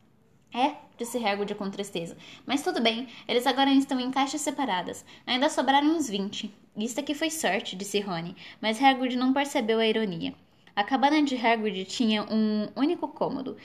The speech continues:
Em um canto havia uma gigan-, uma cama gigantesca coberta com uma colcha de retalhos. Uma mesa igualmente enorme, com cadeiras, ficava diante da lareira,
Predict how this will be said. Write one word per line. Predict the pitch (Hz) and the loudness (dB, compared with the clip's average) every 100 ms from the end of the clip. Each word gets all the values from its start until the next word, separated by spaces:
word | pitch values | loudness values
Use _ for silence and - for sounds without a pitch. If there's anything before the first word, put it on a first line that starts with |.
| - - | -18 -14
Em | 277 247 | -4 2
um | 285 | 4
canto | 302 302 311 233 | 4 2 2 -2
havia | 202 214 254 | 0 2 4
uma | 262 254 | 4 2
gigan-, | 247 233 233 226 | 0 -2 -4 -4
uma | 226 | -4
cama | 220 254 254 | -2 0 0
gigantesca | 247 214 208 214 208 247 | 0 -4 -2 -2 -2 -2
coberta | 240 226 254 262 | 0 2 0 0
com | 254 | 0
uma | 226 | 0
colcha | 220 262 262 | 0 -2 0
de | 262 | -4
retalhos. | 262 254 190 180 175 - - - - - | -4 -2 -2 -2 -6 -14 -20 -20 -20 -8
Uma | 214 | 0
mesa | 220 220 220 | 2 4 2
igualmente | 214 208 202 202 240 | 4 4 4 -2 0
enorme, | 240 220 226 262 269 - - | 2 2 2 2 0 -6 -16
com | - 220 | -6 -4
cadeiras, | 226 226 208 233 226 214 - - - | 0 0 4 4 4 2 -10 -20 -10
ficava | - 240 247 240 | -8 2 4 6
diante | 226 240 262 233 | 4 2 0 0
da | 262 | 2
lareira, | 269 202 160 - | 2 2 -2 -8